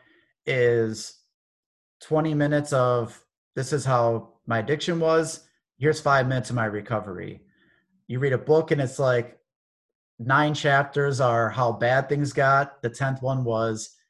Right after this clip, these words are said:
"Well, I got into rehab and I did this and now I'm,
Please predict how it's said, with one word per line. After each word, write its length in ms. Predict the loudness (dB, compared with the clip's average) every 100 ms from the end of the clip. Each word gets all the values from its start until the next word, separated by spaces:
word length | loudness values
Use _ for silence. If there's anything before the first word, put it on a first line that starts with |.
| _ _ -4
"Well, 100 | 2
I 100 | 4
got 280 | 6 4 2
into 320 | 0 -2 -4
rehab 520 | -2 -2 0 0 0
and 80 | -2
I 100 | -4
did 200 | -2 -4
this 340 | -2 -4 -4
and 200 | -6 -4
now 240 | -4 -4 -2
I'm, 280 | -2 -4